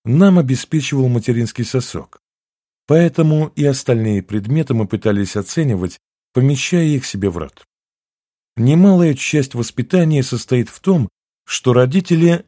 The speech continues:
ни на минуту не оставляют своего бесценного малыша без присмотра. И всякий раз, когда он пытается попробовать что-нибудь токсичное, кричат: "Не смей совать это в рот!". Начиная с Теодора Адорно,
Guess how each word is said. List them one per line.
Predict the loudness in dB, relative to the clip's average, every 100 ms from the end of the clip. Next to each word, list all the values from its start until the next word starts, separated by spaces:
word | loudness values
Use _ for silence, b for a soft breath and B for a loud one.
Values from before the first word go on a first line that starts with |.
| -2
ни | 0
на | 2 2
минуту | 2 0 0
не | 0
оставляют | 0 0 -2 -2 0 -2
своего | -2 0 2 0
бесценного | 0 -6 -4 -4 -2 -2
малыша | 0 -2 -2 -2
без | -4 -4
присмотра. | -6 -6 -4 -4 -6 -16 -20 _ _ _ _ _ _ -6
И | -6
всякий | 0 -2 2 2
раз, | 2 0
когда | -4 -2
он | -2 -2
пытается | -4 -2 -2 -4 -6
попробовать | -4 -4 -4 -4 -6
что-нибудь | -6 -4 -4 -4 -6
токсичное, | -6 -6 -6 -6 -2 -2
кричат: | -2 -4 -6 -8 -12 _ _ _ _ _ _
"Не | -6 -2
смей | -2 0 2 4 4 2
совать | 2 2 4 2 2 -6 -4
это | -2 -2 -6
в |
рот!". | -6 -8 -10 -16 _ _ _ _ _ _ _ _ _ _ _ -2
Начиная | 0 0 0 0 0 -2
с | -4
Теодора | -2 -2 0 0 2
Адорно, | 0 0 -2 -2 -6